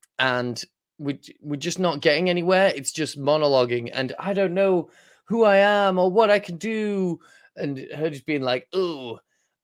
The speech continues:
uh, who am I gonna kill?" And she's like, she's, uh, like, she's going down the, um, you know, she's got all the crew lined up. At this point, I noticed everyone's in gold. Everyone's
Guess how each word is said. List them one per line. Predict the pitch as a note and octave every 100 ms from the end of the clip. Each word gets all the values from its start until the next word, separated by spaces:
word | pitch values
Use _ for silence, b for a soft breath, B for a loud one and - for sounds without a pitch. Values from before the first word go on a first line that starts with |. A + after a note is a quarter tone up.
| -
uh, | - -
who | D#3 G#3+ G3+
am | D#3
I | D#3+
gonna | F3 G3+
kill?" | G3 - E3+ C3 A#2+ A#2 A#2 _ _ _ _ -
And | B2
she's | - C3+ B2
like, | C3+ B2+ - -
she's, | - D#3+ C#3
uh, | - C3 -
like, | D3 D3+ D3
she's | C3+ C#3+
going | A#2+ E3 D#3
down | C#3+ D3 D3 C#3 C#3 -
the, | D3 C3+ C3+ B2+ - _ -
um, | C#3+ C#3 B2+ B2 A#2+
you | C3+
know, | C#3 A#2+
she's | A#2+ -
got | C#3+
all | C3+ C3+
the | B2+
crew | B2 - E3 D3+
lined | C#3 C3 C3 B2+
up. | C3 B2
At | - D3
this | G3
point, | - G3+ D3+
I |
noticed | D#3 D#3+ D3+ D#3 - F3+ -
everyone's | D#3 F#3+ F#3+ E3
in | E3
gold. | C#3+ D#3 E3+ F#3+ - _ _ _ _ -
Everyone's | A3+ B3 A3+ F#3+